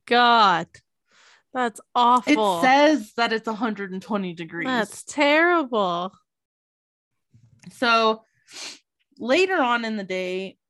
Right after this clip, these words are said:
Speaker 2: um, <laughs> he catches, like, he's walking around with his handheld camera, and he catches his bathroom door, like, slowly opening and then closing, and then slowly opening and closing. And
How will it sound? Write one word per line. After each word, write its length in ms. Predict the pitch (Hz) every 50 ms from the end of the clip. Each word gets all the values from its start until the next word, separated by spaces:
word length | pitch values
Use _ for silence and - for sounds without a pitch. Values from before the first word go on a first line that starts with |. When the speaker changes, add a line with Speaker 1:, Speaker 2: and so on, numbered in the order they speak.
| _ _ -
Speaker 2:
um, 560 | 214 214 208 208 196 190 185 175 170 170 - -
<laughs> 240 | 208 - - - -
he 240 | - - 277 269 269
catches, 640 | - - 247 247 254 - - 220 208 202 185 170 _
like, 180 | 180 185 180 - _
he's 220 | - 180 220 202
walking 380 | 214 202 190 202 202 202 196 190
around 240 | 180 175 175 175 170
with 100 | 175 165
his 140 | 165 156 -
handheld 400 | - 175 165 165 160 151 151 151 - _
camera, 360 | 156 147 147 151 151 151 - _ _ _ _ _ _
and 140 | - 185 202
he 140 | 196 220 220
catches 440 | 214 208 214 214 214 220 220 185 -
his 180 | 190 180 170
bathroom 420 | 175 170 165 170 170 180 170 175 156
door, 220 | 165 160 165 165
like, 240 | 160 151 139 - _ _ _ _ _ _ _ _ _ _ _ _ _ _
slowly 680 | - - - - 151 160 160 156 165 165 165 156 135
opening 680 | 170 180 165 - 160 156 156 147 143 139 139 139 160 - _ _ _
and 140 | - 175 160
then 120 | 151 151 156
closing, 520 | - - 160 151 135 - - 107 - - _ _ _ _
and 140 | 175 175 170
then 140 | 165 165 156
slowly 640 | - - - 165 170 175 175 180 185 185 185 185
opening 640 | 190 196 180 - - 170 165 160 151 151 151 147 -
and 120 | 170 180 180
closing. 480 | - 190 180 165 147 139 135 139 160 - _ _ _ _ _ _ _ _ _ _ -
And 680 | - 196 214 214 208 196 190 180 175 170 165 165 190